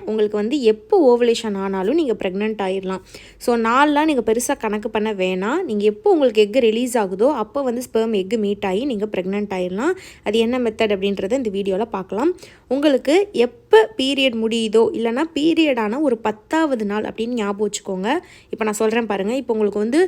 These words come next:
இப்போ வந்து மார்ச் ஒண்ணு நீங்க பீரியட் ஆயிருக்கீங்க அப்படின்னு வச்சுக்கோங்களேன், மார்ச் பத்துல இருந்து நீங்க உங்க கணவரோட சேர்ந்திருக்க ஆரம்பிக்கணும். So மார்ச் ஒண்ணு பீரியட் ஆகுதுன்னா, மார்ச் பத்துல இருந்து உங்க பீரியட் எண்ட் ஆறது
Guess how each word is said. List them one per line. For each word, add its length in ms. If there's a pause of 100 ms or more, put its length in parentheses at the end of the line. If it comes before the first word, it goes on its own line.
(300)
இப்போ 160
வந்து 120
மார்ச் 480
ஒண்ணு 380
நீங்க 220
பீரியட் 380
ஆயிருக்கீங்க 460
அப்படின்னு 260
வச்சுக்கோங்களேன், 480 (380)
மார்ச் 420 (120)
பத்துல 480
இருந்து 640
நீங்க 340
உங்க 280
கணவரோட 640
சேர்ந்திருக்க 460 (140)
ஆரம்பிக்கணும். 500
So 200 (100)
மார்ச் 280
ஒண்ணு 360
பீரியட் 360
ஆகுதுன்னா, 380 (500)
மார்ச் 440 (160)
பத்துல 360
இருந்து 280
உங்க 240
பீரியட் 480
எண்ட் 240
ஆறது 180